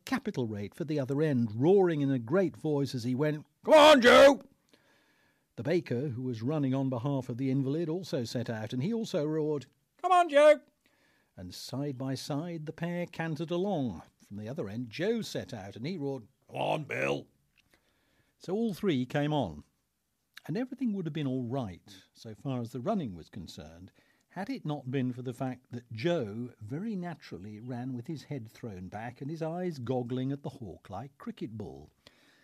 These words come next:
And this in itself would not have mattered if it had not been for the fact that the blacksmith and the baker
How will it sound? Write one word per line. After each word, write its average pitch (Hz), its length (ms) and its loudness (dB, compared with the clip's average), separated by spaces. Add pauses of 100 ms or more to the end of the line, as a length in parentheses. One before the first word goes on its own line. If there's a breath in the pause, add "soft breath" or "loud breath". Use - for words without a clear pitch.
(340 soft breath)
And 214 140 -4
this 285 160 -6
in 277 80 -2
itself 202 720 -6
would 180 200 -6
not 196 320 -6
have 220 180 -10
mattered 110 720 -12
if 123 160 -12
it 147 120 -12
had 165 80 -8
not 202 260 -8
been 202 120 -2
for 175 100 -6
the 139 100 -6
fact 110 300 -8
that 151 120 -12
the 180 80 -6
blacksmith 226 720 -8
and 156 160 -6
the 190 60 -4
baker 196 520 -6